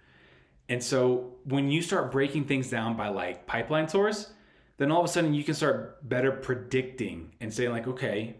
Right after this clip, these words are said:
man, we need to shift budget from this channel to this channel." And that's exactly what we did,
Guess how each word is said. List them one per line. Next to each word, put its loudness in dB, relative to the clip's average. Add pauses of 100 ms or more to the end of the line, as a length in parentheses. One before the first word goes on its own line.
man, -4 (280)
we -4
need 4
to -2
shift -4
budget -2
from -8
this -2
channel -2
to -4
this -2
channel." -8
And -8
that's -4
exactly -2
what 2
we -4
did, -6